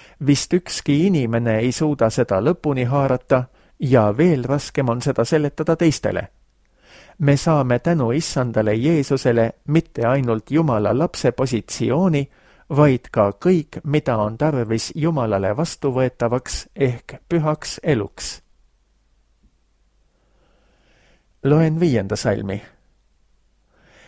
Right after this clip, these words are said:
Sest need, kes elavad loomuse järgi, mõtlevad lihalikke mõtteid. Kes aga vaimu järgi, need vaimumõtteid.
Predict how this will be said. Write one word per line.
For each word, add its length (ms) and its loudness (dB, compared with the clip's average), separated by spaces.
Sest 480 0
need, 480 0
kes 220 -2
elavad 480 -2
loomuse 560 0
järgi, 460 0
mõtlevad 560 0
lihalikke 500 0
mõtteid. 600 -4
Kes 200 2
aga 360 0
vaimu 360 0
järgi, 420 -2
need 420 0
vaimumõtteid. 920 -2